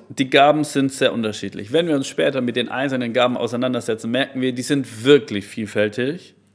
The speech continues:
Und Paulus möchte in der Stelle betonen, dahinter steht immer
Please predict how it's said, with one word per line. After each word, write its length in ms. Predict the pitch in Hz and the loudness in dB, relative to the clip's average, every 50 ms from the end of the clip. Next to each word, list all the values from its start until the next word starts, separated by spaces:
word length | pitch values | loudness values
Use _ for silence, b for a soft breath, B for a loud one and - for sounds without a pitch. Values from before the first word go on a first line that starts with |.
| _ _ _ _ _ _ | _ _ _ _ _ _
Und 180 | - 101 98 | -10 -10 -10
Paulus 500 | 101 - - 131 123 117 110 110 104 - | -6 -2 0 0 2 2 -2 -4 -6 -6
möchte 360 | 113 110 113 117 107 - - | -8 -6 -6 -8 -8 -12 -12
in 100 | 107 98 | -10 -8
der 160 | 95 104 101 98 | -6 -6 -8 -8
Stelle 240 | - - 104 98 | -8 -12 -12 -12
betonen, 600 | 92 95 95 - - 110 107 101 98 95 95 95 - b b b b b b b b b b - | -12 -14 -14 -10 -6 -6 -4 -4 -6 -8 -10 -14 -16 b b b b b b b b b b -6
dahinter 580 | 98 87 95 113 120 117 101 101 98 98 98 | -6 -6 -4 -6 -6 -4 -4 -4 -4 -6 -6
steht 420 | - - - 101 95 95 - - - | -10 -12 -10 -10 -10 -10 -12 -6 -6
immer 500 | 131 127 131 131 131 131 135 139 - | -4 -2 -2 -2 -2 -4 -6 -10 -16